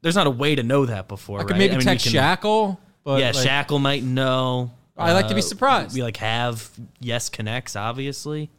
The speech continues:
Speaker 2: I wanna
Speaker 1: But,
Speaker 2: see
Speaker 1: uh,
Speaker 2: Paul O. I missed him during, uh, opening day, uh, weekend. I do like Flaherty in the booth. I think he's really good, but I'll keep an eye on the booth. It's not
Speaker 1: Yeah.
Speaker 2: my number one thing to watch for, but certainly up there.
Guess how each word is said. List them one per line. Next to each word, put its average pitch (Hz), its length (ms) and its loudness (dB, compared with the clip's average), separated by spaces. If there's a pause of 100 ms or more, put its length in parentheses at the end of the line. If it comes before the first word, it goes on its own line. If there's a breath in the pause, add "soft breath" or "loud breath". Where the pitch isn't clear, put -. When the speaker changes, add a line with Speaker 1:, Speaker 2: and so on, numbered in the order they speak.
Speaker 2:
I 175 40 -8
wanna 220 160 -2
Speaker 1:
But, 214 60 -2
Speaker 2:
see 220 80 -4
Speaker 1:
uh, 202 60 -6
Speaker 2:
Paul 208 200 2
O. 180 220 4
I 113 80 -4
missed 156 260 -6
him 156 180 -4
during, 139 420 -4
uh, 123 180 -4
opening 135 380 -8
day, 127 460 -4 (140)
uh, 123 220 -10
weekend. 151 460 -6 (240 soft breath)
I 123 100 -4
do 156 180 -4
like 196 280 2
Flaherty 147 400 0
in 135 80 -4
the 123 80 -6
booth. 123 200 -6
I 131 40 -14
think 127 180 -12
he's 120 160 -14
really 120 160 -8
good, 117 160 -6
but 113 200 -8 (260)
I'll 127 80 -12
keep - 200 -12
an 143 80 -8
eye 127 220 -4
on 117 340 -6
the 123 100 -10
booth. 113 340 -12 (100)
It's - 160 -20
not 135 100 -10
Speaker 1:
Yeah. 113 80 -6
Speaker 2:
my 113 60 -8
number 147 220 -4
one 202 140 -4
thing 196 180 -6
to 196 60 -8
watch 196 200 -8
for, 190 160 -6
but 143 240 -8 (260 soft breath)
certainly 131 320 -10
up 117 120 -12
there. 113 180 -16